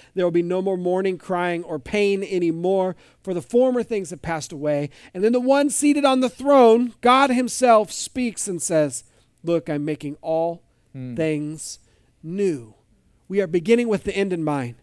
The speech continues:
Speaker 1: that God is gonna smash heaven and earth together, and we're gonna be with God forever. Death, pain, and tears will be no more. In a smaller way, Second Peter says it this way,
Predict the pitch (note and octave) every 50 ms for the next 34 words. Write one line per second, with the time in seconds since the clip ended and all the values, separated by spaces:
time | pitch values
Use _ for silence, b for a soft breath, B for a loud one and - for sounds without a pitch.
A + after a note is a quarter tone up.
0 | b b b b b F3 D3+ B2+ F3+ F#3 G3 G3+ G3 F#3 D3 - F#3 D#3 C3+ -
1 | - G3 F#3 F3 E3+ E3 - - - F3 E3 E3+ D#3+ D3+ D3+ D3+ C#3+ - - D3+
2 | D3+ C#3+ D3 C#3+ C#3 D#3 D#3 D3+ D3 C3+ A#2+ D3+ D3+ D3+ C#3+ C3+ - - D3 C#3+
3 | C#3+ A#2+ - - C#3+ C3+ B2+ C3+ C3 B2 b b b b b b - - E3 E3
4 | D#3+ - - - - - - D#3 D3 D3 C#3 D3+ C3+ B2+ B2 A#2+ - - D3+ C#3+
5 | C#3 B2+ A#2+ C3 A#2+ C#3 C#3 C#3 C3+ C3+ C3+ B2+ C3 A#2+ A#2+ b b b b b
6 | b b b b b b b _ _ - - G#3 E3+ - - G3 G#3+ A3 A3+ A3
7 | G#3+ G3 F3 F3 E3+ E3+ D#3+ - - A3+ G3 - A3+ F3+ - F3 G3 F#3 F3 D3
8 | - - G3+ F3 D3+ F3 D#3+ B2 D#3 E3 D3+ - - C3+ A#2+ G#2+ F#2+